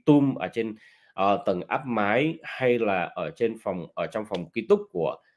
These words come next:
ờ, sinh viên, hay là một cái khu ổ chuột nào đấy. Rất là nhiều người đồng thời đang cùng làm sao? Cùng khởi nghiệp.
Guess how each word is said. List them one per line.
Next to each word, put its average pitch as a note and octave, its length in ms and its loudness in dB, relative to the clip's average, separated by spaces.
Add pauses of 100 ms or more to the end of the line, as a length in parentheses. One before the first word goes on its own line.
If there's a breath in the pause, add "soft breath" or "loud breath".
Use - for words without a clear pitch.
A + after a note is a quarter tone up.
ờ, E2 240 -2
sinh B2+ 240 -2
viên, B2 520 4
hay A2 260 2
là G2+ 140 0
một E2 200 -6
cái A2+ 340 -4 (200)
khu B2+ 340 2
ổ F2+ 220 0
chuột G2+ 200 -4
nào F2+ 100 -2
đấy. F2 180 -4 (360 soft breath)
Rất G3 180 8
là F#3+ 160 8
nhiều A2+ 240 4
người G#2 340 2
đồng G#2 220 0 (140)
thời G2 200 2
đang A#2 200 0 (160)
cùng G2+ 240 0
làm F2+ 160 -4
sao? A2 220 -2 (280)
Cùng G2+ 160 -4
khởi E2+ 220 -6
nghiệp. F2 160 -2